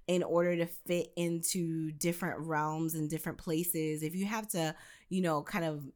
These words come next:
I don't wanna use the term belittle, but kind of belittle yourself,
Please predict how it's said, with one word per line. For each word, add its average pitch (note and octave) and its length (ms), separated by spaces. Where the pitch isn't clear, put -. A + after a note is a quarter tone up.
I F3 60
don't F3+ 180
wanna D#3 160
use D3 200
the C#3+ 60
term C#3+ 220
belittle, C#3+ 460
but C#3+ 140
kind F3 180
of D#3+ 120
belittle F3 460
yourself, E3 1000